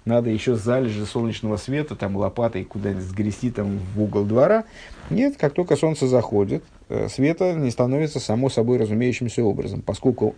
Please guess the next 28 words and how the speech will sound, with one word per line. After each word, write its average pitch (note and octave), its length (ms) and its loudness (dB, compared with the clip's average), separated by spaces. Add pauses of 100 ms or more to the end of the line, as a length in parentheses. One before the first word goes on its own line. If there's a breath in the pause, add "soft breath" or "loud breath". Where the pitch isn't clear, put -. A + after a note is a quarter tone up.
(100)
он, G#2 260 -2 (260)
поскольку G#2 400 0
свет — D3+ 380 0 (500 soft breath)
это B2 260 0
раскрытие B2+ 640 0
сути A2+ 300 -4
солнца, - 420 -2
не - 120 -4
более G2 360 2
чем. - 280 -6 (920 loud breath)
«Везеу C3 420 8
шаэцем E3+ 520 6
шоймер D#3+ 420 4
эза B2+ 220 4
гилу A#2 400 2
и D3+ 80 0
хулю». A2+ 400 2
И F2+ 120 2
в-, D3+ 240 0
и A#2 160 2 (140)
это D#3 280 2
и C#3 60 4
есть, C3 640 0 (120)
э, G#2+ 440 2
смысл B2+ 680 0 (880 loud breath)
оборота A2 580 4
вот A2 180 0
этого C3 480 0